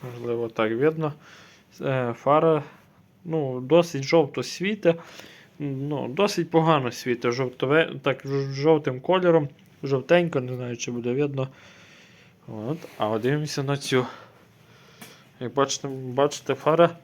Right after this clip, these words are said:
світить набагато білішим кольором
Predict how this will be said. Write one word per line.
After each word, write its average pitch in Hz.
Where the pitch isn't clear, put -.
світить 160
набагато 143
білішим 151
кольором 185